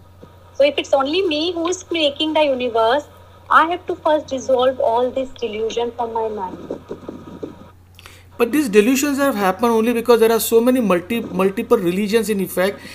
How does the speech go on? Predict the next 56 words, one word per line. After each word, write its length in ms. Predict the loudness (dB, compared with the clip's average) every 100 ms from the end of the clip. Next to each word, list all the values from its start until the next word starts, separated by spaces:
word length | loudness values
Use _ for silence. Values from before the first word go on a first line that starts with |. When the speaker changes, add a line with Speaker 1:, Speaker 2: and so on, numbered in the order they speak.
| -4
Speaker 2:
Everybody 460 | 0 4 6 6 6
Speaker 1:
So 80 | 6
Speaker 2:
has 100 | 4
Speaker 1:
I'm 40 |
Speaker 2:
their 140 | 4 4
own 280 | 6 2 0
Speaker 1:
focusing 80 |
Speaker 2:
thoughts. 240 | 0 0 2
Speaker 1:
on 220 | 2 0
that. 320 | 0 2 0 -4 -16 -20 -10
Speaker 2:
Hmm? 160 | -2 0
Speaker 1:
I 140 | 0
give 200 | 0 -4
you 120 | -4 -2
the 100 | -2
example, 440 | 0 -2 -2 -2
Himang. 500 | -2 -2 -2 -2 -6 -14 -20 -20 -6 2
I 280 | 4 4 2
meet 360 | -4 -6 -8 -14 -8
people 320 | -6 -2 -2
from 200 | 0 -2
all 280 | 0 0 2
the 120 | 2
community, 560 | 0 -2 -6 -6 -8 -10 -14 -20 -20 -18 -18 -14 -12 -4
whether 200 | 0 2
as 200 | 2 0
a 60 |
client, 560 | -4 0 2 2 0 0
whether 180 | 2 2
as 140 | 2
a 60 | 0
spiritual 520 | 0 -2 -2 0 0
group, 220 | 0 0 0
I 160 | 0 -2
meet 260 | -6 -8
people 280 | -8 -4 -2
from 180 | -2 -2
all 220 | -2 -2
the 100 | -4
community, 420 | -4 -6 -6 -6
and 120 | -4 -2
I 120 | -2
actually 340 | -4 -6 -4 -2
come 160 | 0
across 300 | 0 -2 -4
to 100 | -4
the 100 | -4
people 340 | -2 -2 0 0
of 120 | 2
all 220 | 2 2
the 100 | 0
community 340 | -2 -2 -2
who 140 | -2 -2
believe 260 | -2 -2
in 120 | -2 -2
oneness. 500 | -2 -4 -8 -10